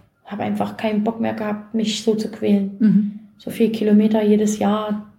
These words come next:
Speaker 1: da hatte ich dann irgendwann nicht mehr, ja, keine Lust mehr.
Speaker 2: Verständlich.
Speaker 1: Nur
Speaker 2: Ja.
Speaker 1: unterwegs und deswegen ziehe ich den Hut vor Hanka.
Speaker 2: Mhm.
Speaker 1: Die hat das noch mal zehn Jahre länger gemacht und die hat ja auch nur zehn Jahre eher angefangen,
Speaker 2: <laughs>
Speaker 1: ja, mit acht.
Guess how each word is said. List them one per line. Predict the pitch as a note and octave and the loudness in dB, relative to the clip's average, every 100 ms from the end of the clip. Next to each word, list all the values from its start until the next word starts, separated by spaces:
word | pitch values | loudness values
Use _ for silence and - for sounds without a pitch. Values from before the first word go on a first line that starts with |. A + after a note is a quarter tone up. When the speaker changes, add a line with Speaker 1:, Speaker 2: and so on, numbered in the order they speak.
| _ | _
Speaker 1:
da | - G3+ F#3 | -2 -2 0
hatte | A3 A3 | -2 -2
ich | - | 0
dann | A3+ A3 | 2 2
irgendwann | A3 A3 G#3+ G#3+ | 0 0 2 2
nicht | G#3+ A3 | 2 2
mehr, | G#3 G#3 - - - - - - _ _ | 4 2 0 -16 -20 -20 -20 -20 _ _
ja, | - G3+ G3 - _ _ _ _ _ _ - | -4 -4 -4 -8 _ _ _ _ _ _ -8
keine | A3 G#3 | -4 0
Lust | G#3 G#3 | -2 -2
mehr. | G#3 G#3 - _ _ _ _ | -4 -4 -6 _ _ _ _
Speaker 2:
Verständlich. | G3+ F#3 F3 E3+ F3+ | -2 0 0 0 0
Speaker 1:
Nur | A#3 A#3+ | 4 6
Speaker 2:
Ja. | A#3 | 6
Speaker 1:
unterwegs | A3+ A3 A#3 A#3 - | 6 6 4 2 -6
und | A3 G#3 | -2 -2
deswegen | A3 A3 A3+ A3 | 0 0 0 0
ziehe | B3+ | -4
ich | A#3 | -4
den | - A3 | -2 0
Hut | C4 C4+ | 0 0
vor | - A3 G#3+ G#3 - _ | 0 0 -2 -6 -16 _
Hanka. | - A#3 A#3+ C4+ C4+ - - | -2 0 2 2 0 -8 -2
Speaker 2:
Mhm. | G#3+ F#3 G3 - - _ _ - | 2 4 2 -2 -16 _ _ -20
Speaker 1:
Die | G#3+ | -16
hat | A3 | -10
das | G#3 | -6
noch | A3+ | -4
mal | G#3+ A3 | -2 -2
zehn | A#3 A#3 | 2 4
Jahre | A3+ G#3+ | 4 4
länger | A3+ B3+ G#3 | 2 4 2
gemacht | G3+ G3 G#3 - - - | 2 0 -4 -10 -18 -8
und | G#3+ | -2
die | G3+ | 0
hat | A3 | 0
ja | F#3 | 2
auch | G3 | 0
nur | G#3+ G#3 | 0 2
zehn | A#3 | 4
Jahre | A3+ G#3+ | 4 4
eher | G3+ G#3+ | 4 2
angefangen, | D#4 D4+ A#3 A3 A#3 - | 2 2 2 2 0 -4
Speaker 2:
<laughs> | - - G#3 G3 | -8 0 2 6
Speaker 1:
ja, | |
mit | A#3 A#3 | 4 4
acht. | A#3 C#4 - - | 2 0 -2 -8